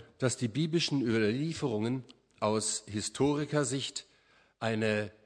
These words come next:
höhere Qualität haben als andere Berichte von jedem anderen historischen Ereignis. Einfach durch die Nähe der Berichterstattung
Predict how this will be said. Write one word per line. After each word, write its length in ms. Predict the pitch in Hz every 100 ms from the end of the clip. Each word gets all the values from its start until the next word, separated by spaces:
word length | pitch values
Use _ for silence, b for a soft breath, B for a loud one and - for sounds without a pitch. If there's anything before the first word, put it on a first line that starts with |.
| _ _ _
höhere 400 | - 160 180 127
Qualität 760 | 117 127 113 110 - 120 123 107
haben 400 | 127 123 131 123 B B B
als 600 | 107 107 110 - - -
andere 420 | 135 143 147 135
Berichte 600 | 123 117 127 - 127 120 110 B B -
von 220 | 117 107
jedem 360 | 104 120 127
anderen 540 | - 120 127 120 113 113
historischen 640 | 107 101 120 107 107 123
Ereignis. 680 | 107 101 92 - 85 - - b b b b
Einfach 360 | 107 107 120
durch 260 | - 123 117
die 280 | 120 113 98 b b b b b -
Nähe 720 | 104 117 135 147 147 151 147 B B B B _ _ _ -
der 320 | 113 110 107
Berichterstattung 1120 | 107 110 117 135 - 113 - 113 - 117 101